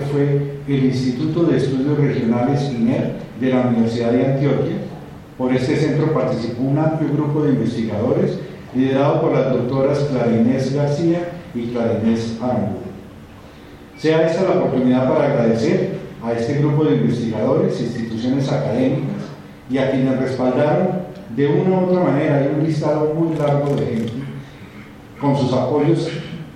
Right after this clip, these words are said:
académicos, con sus apoyos de gestión, con sus apoyos administrativos, con toda la producción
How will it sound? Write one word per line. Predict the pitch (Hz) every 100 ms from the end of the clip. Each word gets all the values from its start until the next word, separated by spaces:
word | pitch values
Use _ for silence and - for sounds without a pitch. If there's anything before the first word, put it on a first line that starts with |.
| -
académicos, | 123 120 117 139 147 147 147 143
con | - 117
sus | 113 113
apoyos | 107 127 120 135 139 139 - - - 104
de | 117
gestión, | 113 113 - 151 143
con | 143 143 117
sus | - -
apoyos | 104 120 123 -
administrativos, | 113 110 98 - - - 143 139 139
con | 139 110 110 - -
toda | 156 160
la | 160 -
producción | 117 104 98 131 127 127